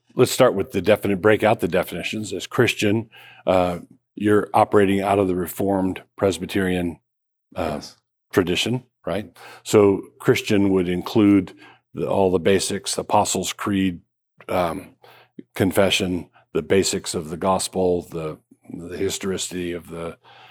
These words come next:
Speaker 1: death, burial, and resurrection, all of those things. That's, uh, Orthodox Christian, not whitewash Christian or veneer Christian or nominal Christian, but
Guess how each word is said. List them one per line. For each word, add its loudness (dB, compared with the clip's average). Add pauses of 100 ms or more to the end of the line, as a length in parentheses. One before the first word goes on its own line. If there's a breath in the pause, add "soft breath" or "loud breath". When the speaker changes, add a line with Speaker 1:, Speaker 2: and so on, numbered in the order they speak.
(140 soft breath)
Speaker 1:
death, -2
burial, -2
and -6
resurrection, -6
all 0
of -8
those -4
things. -10
That's, -6 (380 soft breath)
uh, 0
Orthodox 2
Christian, -4 (260 soft breath)
not 0 (380)
whitewash 2
Christian -4
or -8
veneer 0
Christian -8 (300)
or 0
nominal 0
Christian, -8
but -12